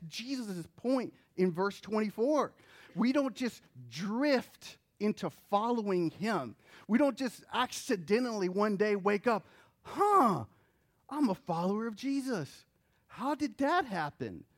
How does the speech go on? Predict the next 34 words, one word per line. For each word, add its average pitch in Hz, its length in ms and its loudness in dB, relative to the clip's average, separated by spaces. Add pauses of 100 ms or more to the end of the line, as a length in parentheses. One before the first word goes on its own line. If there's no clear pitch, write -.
(340)
Like, - 140 -8
I'm 135 120 0
not 143 180 -2
really 185 220 0
sure. 247 600 -2 (240)
I'm 151 120 0
not 180 120 4
sure 202 160 -2
if 190 100 -4
I 190 40 2
was 185 200 -2
one 196 160 0
yesterday, 247 360 -4
but 175 160 -6
today 226 440 -2
I'm 220 180 -4
a 208 40 -6
follower 208 340 -2
of 202 60 -10
Jesus. 233 240 -6
How 180 200 0
in 220 60 -2
the 220 60 -2
world 208 340 0 (280)
did 180 100 -4
that 202 160 2
happen?" 196 380 0
That 180 260 -4
just, 208 320 -8
it 185 240 -4
doesn't 220 240 0
happen 190 560 0
that 143 220 0
way. 127 340 -2